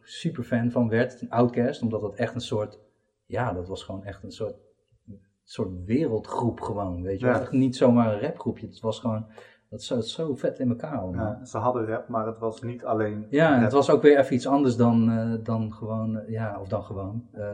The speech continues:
Speaker 1: dan sample-based beats.
Speaker 2: Ja.
Speaker 1: Dus dat is eigenlijk ook, eh, ook weer een soort, eh, ja, ook, ook, eh,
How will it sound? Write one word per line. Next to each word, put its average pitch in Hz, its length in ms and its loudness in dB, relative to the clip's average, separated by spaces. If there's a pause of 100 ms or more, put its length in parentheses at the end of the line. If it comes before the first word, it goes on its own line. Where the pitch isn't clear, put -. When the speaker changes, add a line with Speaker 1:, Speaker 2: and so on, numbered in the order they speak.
Speaker 1:
dan 101 380 -6
sample-based 92 600 -4
beats. 87 200 -10
Speaker 2:
Ja. 117 60 -6
Speaker 1:
Dus 107 120 -2
dat 113 180 -8
is 110 120 -12
eigenlijk 101 400 -6
ook, 98 220 -6
eh, 98 220 -4 (1120)
ook 113 140 -12
weer 107 120 -6
een 95 80 -12
soort, - 340 -10
eh, 90 360 -6 (800)
ja, 127 180 -2
ook, - 320 -8
ook, 117 200 -8
eh, - 60 -6